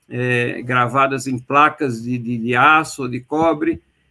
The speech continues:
e essa daqui é uma gravura antiga que tenta retratar o que seria essa longa marcha e vai até onde a vista alcança lá embaixo. Esse era o povo de Deus em marcha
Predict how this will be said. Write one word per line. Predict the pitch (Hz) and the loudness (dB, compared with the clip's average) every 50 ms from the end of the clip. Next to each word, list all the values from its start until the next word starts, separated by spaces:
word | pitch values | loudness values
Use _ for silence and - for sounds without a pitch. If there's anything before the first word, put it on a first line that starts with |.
| _ _ - | _ _ -6
e | 131 135 143 147 147 143 131 | -2 2 4 4 4 4 4
essa | - 135 147 147 - 151 | 2 0 -2 -2 -2 -2
daqui | 143 143 139 127 135 143 | 0 0 0 0 0 -2
é | 147 | 0
uma | 147 147 | 0 0
gravura | 139 139 139 135 123 135 147 151 160 170 | 2 2 2 2 2 2 2 2 4 4
antiga | 151 139 - - 151 160 165 156 151 180 180 | 2 2 -2 -2 -2 0 0 2 2 2 2
que | 180 - - 151 147 147 147 151 151 147 - _ _ _ _ _ _ _ | 0 0 2 4 6 6 6 6 4 2 -2 _ _ _ _ _ _ _
tenta | - 160 165 170 175 165 170 175 170 175 - - - - - _ | 2 4 4 4 4 2 0 -2 -4 -4 -6 -10 -16 -20 -14 _
retratar | - 175 214 220 220 - 196 190 180 170 - - 156 156 160 165 165 | 2 2 2 2 2 2 4 4 4 2 2 2 4 6 6 6 4
o | 170 160 | 2 0
que | 165 170 | -2 -4
seria | - - - 170 147 143 156 156 | -8 -4 -4 -2 0 0 0 -2
essa | - - 165 160 | -2 -4 -6 -4
longa | 160 170 185 190 185 190 | -4 -2 -2 -2 -2 -2
marcha | 170 170 185 214 233 233 226 - 233 220 | 0 2 2 4 4 2 0 -2 -6 -8
e | |
vai | 175 - 240 254 254 247 | -2 2 4 4 4 4
até | 233 220 220 - - 240 240 247 247 247 247 240 | 2 0 0 -2 -4 -2 0 0 0 0 0 -2
onde | 240 233 214 220 | -2 0 0 2
a | 208 190 | 2 2
vista | 165 190 208 208 - - 214 | 0 -2 -6 -6 -6 -4 -4
alcança | 202 190 196 _ - 202 214 226 226 214 214 - - 202 - - _ _ _ _ _ - | -4 -4 -4 _ 0 2 2 2 2 0 -2 -4 -6 -6 -6 -8 _ _ _ _ _ -6
lá | 151 170 185 | -2 0 0
embaixo. | 190 185 160 143 160 165 180 185 180 - - - 180 180 - _ _ _ _ _ | 0 0 0 2 4 4 4 4 4 0 -4 -6 -8 -10 -10 _ _ _ _ _
Esse | - 147 165 156 - 175 | -4 -4 -4 -2 -2 -2
era | 170 170 | -2 -2
o | 160 | -2
povo | 160 - - 190 214 240 240 202 220 | -2 0 4 6 6 6 6 4 2
de | 185 202 | -4 -4
Deus | 190 160 165 175 180 185 170 175 | -2 0 0 0 2 0 -2 -4
em | 208 196 | -4 -4
marcha | 180 160 156 160 165 170 160 156 - - - 180 160 | -2 0 2 2 2 2 0 -4 -10 -10 -10 -10 -12